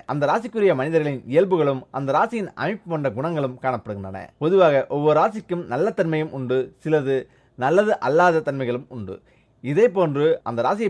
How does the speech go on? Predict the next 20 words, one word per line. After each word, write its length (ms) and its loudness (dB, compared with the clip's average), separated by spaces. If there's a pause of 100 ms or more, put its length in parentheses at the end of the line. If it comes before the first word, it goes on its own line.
பெற்றிருக்கும் 440 -8
மனிதர்களின் 520 -2
குணங்களும் 360 -2 (260)
அந்த 200 -4
கோள்களின் 400 2 (120)
அந்த 200 -4
ராசிகளின் 400 -4 (120)
அமைப்பு 340 -4
மற்றும் 260 -8 (160)
தனித்தன்மைகள் 640 -2
தான் 140 -6 (400)
பொறுப்பு 320 -4
என்றும் 240 -8
சொல்லப்பட்டுள்ளது. 520 -8 (260)
அவ்வாறு 320 4
அமைப்பெற்ற 440 -4
ராசிகளில் 400 -2 (120)
இப்பொழுது 340 0 (160)
தனுசு 240 -2
ராசிக்கு 340 0